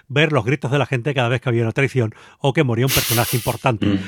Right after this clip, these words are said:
Speaker 1: Dice, "Sin duda, mucho mejor que verlo en casa". Eh, pues sí, eh,
Speaker 2: Hmm.
Speaker 1: lo que pasa que aquí me daría que, me, me, me da a mí que eso sería ilegal. Pero bueno,
Speaker 2: Ah.
Speaker 1: eh, ya, ya veremos.
Speaker 2: Pero, pero se haría.
Speaker 1: <laughs>
Speaker 2: Ah,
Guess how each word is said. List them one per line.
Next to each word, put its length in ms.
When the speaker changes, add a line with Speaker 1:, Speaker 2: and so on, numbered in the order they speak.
Speaker 1:
Dice, 180
"Sin 180
duda, 220
mucho 440
mejor 340
que 160
verlo 300
en 80
casa". 340
Eh, 280
pues 140
sí, 220
eh, 260
Speaker 2:
Hmm. 120
Speaker 1:
lo 60
que 60
pasa 220
que 80
aquí 260
me 120
daría 300
que, 460
me, 140
me, 220
me 160
da 80
a 40
mí 120
que 60
eso 160
sería 240
ilegal. 300
Pero 260
bueno, 360
Speaker 2:
Ah. 300
Speaker 1:
eh, 1120
ya, 300
ya 180
veremos. 360
Speaker 2:
Pero, 340
pero 160
se 120
haría. 420
Speaker 1:
<laughs> 680
Speaker 2:
Ah, 280